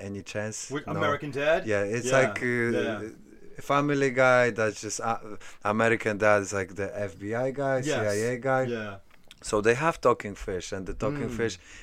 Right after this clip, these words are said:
Speaker 1: I don't know if the talking fish is a alien or it's like s-, if out of some sort of experiment.
Speaker 2: Mm.
Speaker 1: So I was thinking maybe I'll know something that, and he didn't share with me.
Speaker 2: Mm.
Speaker 1: But, you know, uh, now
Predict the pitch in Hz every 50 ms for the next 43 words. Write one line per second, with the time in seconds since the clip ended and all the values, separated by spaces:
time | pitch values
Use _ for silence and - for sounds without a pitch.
0 | - - 117 120 123 127 120 120 120 117 110 104 95 107 98 - 113 107 - -
1 | 104 - - 113 104 - 110 98 95 101 101 107 - - - 104 107 110 117 117
2 | 113 110 107 104 101 95 95 92 - - 98 92 85 - - - 104 95 87 -
3 | - - 101 101 98 101 92 - - 101 101 95 - - 110 104 92 98 87 -
4 | - - - 104 90 - - - - 101 101 104 101 214 226 233 233 - - -
5 | - 123 131 143 156 147 120 107 101 101 101 135 135 151 160 175 180 - - 208
6 | 247 233 - 180 160 151 139 139 135 131 135 135 131 131 - 120 127 123 123 120
7 | 120 123 120 123 117 - - 127 120 117 113 - 120 117 113 104 110 107 101 92
8 | - - - - - - - - - - - - 113 113 113 107 117 110 110 113
9 | 107 107 101 - - 143 131 117 107 104 101 92 98 92 90 - 123 120 113 110
10 | 107 - 101 98 107 110 110 113 120 123 127 123 120 117 104 101 107 104 101 92
11 | 101 110 120 120